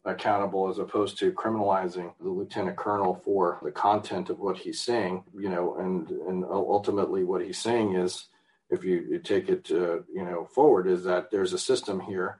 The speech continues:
and they are the ones that should be held accountable. And instead, the Marine Corps and the military at large just wants to shut people up and not have, you know, critics.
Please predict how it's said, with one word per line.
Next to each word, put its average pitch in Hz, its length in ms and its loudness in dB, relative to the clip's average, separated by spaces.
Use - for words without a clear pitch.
and 101 260 0
they 110 140 4
are 110 80 4
the 101 100 0
ones 98 280 -4
that 92 140 2
should 92 200 -2
be 90 80 -2
held 92 220 0
accountable. 90 580 0
And 87 100 -6
instead, 85 380 -2
the 87 60 -4
Marine 87 260 -2
Corps 85 380 0
and 90 120 -2
the 85 60 -4
military 85 560 0
at 82 120 -2
large 90 500 2
just - 240 -4
wants 85 260 -2
to - 80 -6
shut - 320 -2
people 76 340 -2
up 80 220 0
and 82 120 -8
not 90 280 2
have, - 340 -2
you 98 100 -8
know, 76 120 -6
critics. - 680 0